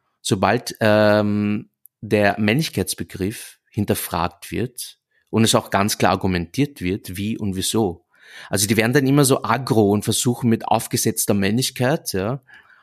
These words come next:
ähm, überlegen zu wirken und, äh, dich mundtot zu machen. Und das beginnt dann mit Verarschungen, Beleidigungen, Beleidigungen et cetera. Und damit benutzt man gleich homophobe und misogyne Begriffe.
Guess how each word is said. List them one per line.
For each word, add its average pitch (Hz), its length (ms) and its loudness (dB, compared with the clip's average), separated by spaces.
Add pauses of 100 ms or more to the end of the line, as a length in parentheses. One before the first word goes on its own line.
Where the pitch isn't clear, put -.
(220)
ähm, 104 360 2
überlegen 113 720 2
zu 101 240 -2
wirken 135 560 -2
und, 117 400 0
äh, 107 160 0
dich 117 220 -6
mundtot 147 440 -2
zu - 120 -8
machen. 87 280 -6
Und 110 160 0 (400)
das - 160 -6
beginnt 127 460 -2
dann 127 260 0
mit 117 220 -2
Verarschungen, 131 1040 2
Beleidigungen, 120 800 0 (140)
Beleidigungen 120 960 2
et 107 120 -4
cetera. 113 300 0
Und 113 320 0 (320)
damit 110 380 2
benutzt 110 440 0
man 120 100 2
gleich 107 300 -2
homophobe 113 800 2
und 104 240 -2 (280)
misogyne 110 460 -2
Begriffe. 135 1040 0